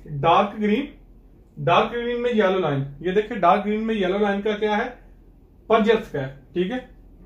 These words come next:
पर्ज अर्थ, अ, पर्ज अर्थ है, ठीक है।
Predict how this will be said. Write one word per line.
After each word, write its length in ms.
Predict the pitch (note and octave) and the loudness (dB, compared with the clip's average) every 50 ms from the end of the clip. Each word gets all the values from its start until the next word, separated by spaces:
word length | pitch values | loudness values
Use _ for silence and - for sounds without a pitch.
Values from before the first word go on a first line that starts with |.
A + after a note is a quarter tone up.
| - - | -4 0
पर्ज 200 | G3 G#3 G3+ G3+ | 0 2 2 2
अर्थ, 180 | G#3+ G#3+ G#3+ - | 0 0 -2 -6
अ, 200 | - - - F#3 F3+ F3 F3 F3 F3+ - | -14 -12 -6 -2 -2 0 0 -2 0 2
पर्ज 240 | G#3+ G#3+ G#3 G#3 B3 C4 D4 D4+ - - - - | 2 2 2 2 -2 -2 -2 -4 -6 -14 -10 -6
अर्थ 320 | F#3 F#3+ F3+ F3+ - - D3+ | -4 -2 -2 -4 -6 -6 -6
है, 140 | D3 C3+ C#3 - - - - - - - - | -6 -6 -6 -10 -14 -20 -20 -20 -20 -16 -8
ठीक 180 | - E3+ F3+ F3 | -6 -4 -4 -4
है। 100 | B3 B3+ | -4 -6